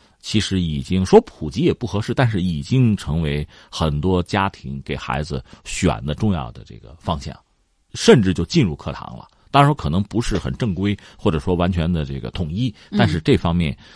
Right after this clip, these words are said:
Speaker 1: 很多孩子又已经先行了一步了，
Speaker 2: 对。
Speaker 1: 出现这样一个状况。而且，嗯，很多就是对未来有所期待，甚至有洞见的成年人也认为孩子学一点编程，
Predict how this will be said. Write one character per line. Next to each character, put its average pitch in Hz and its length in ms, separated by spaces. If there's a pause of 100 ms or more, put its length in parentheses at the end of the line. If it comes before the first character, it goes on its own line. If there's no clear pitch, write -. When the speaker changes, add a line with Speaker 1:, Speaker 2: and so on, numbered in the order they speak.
(420)
Speaker 1:
很 117 240
多 127 120
孩 98 180
子 98 140
又 101 160
已 73 100
经 82 140
先 85 200
行 73 200
了 71 80
一 71 100
步 73 220
了， - 180
Speaker 2:
对。 185 140
Speaker 1:
出 151 120
现 123 200
这 98 80
样 71 160
一 - 20
个 71 100
状 65 220
况。 - 160
而 98 100
且， 76 440 (480)
嗯， 69 200
很 85 260
多 131 220
就 120 120
是 104 80
对 135 100
未 139 180
来 95 180
有 113 200
所 78 220
期 - 320
待， 151 200
甚 143 140
至 107 60
有 85 180
洞 214 240
见 80 300
的 60 200
成 98 220
年 80 180
人 65 240
也 87 160
认 80 280
为 65 240 (340)
孩 85 240
子 87 100
学 78 240
一 92 60
点 65 200
编 113 220
程， 80 300